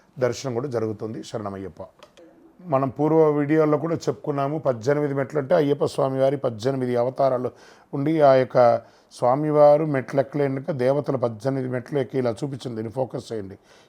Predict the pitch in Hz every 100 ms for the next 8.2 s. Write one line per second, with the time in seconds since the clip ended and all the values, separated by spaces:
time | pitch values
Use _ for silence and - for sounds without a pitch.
0 | - 131 123 123 151 123 120 147 147 139
1 | 117 127 120 127 110 - 175 - _ _
2 | _ _ 160 127 - 127 135 147 165 -
3 | 131 139 135 127 143 120 107 127 120 131
4 | 127 123 123 127 175 - - - _ 123
5 | 127 120 131 117 127 143 131 127 113 107
6 | - - _ - - 110 107 - - -
7 | 165 147 165 160 139 135 147 139 120 120
8 | 143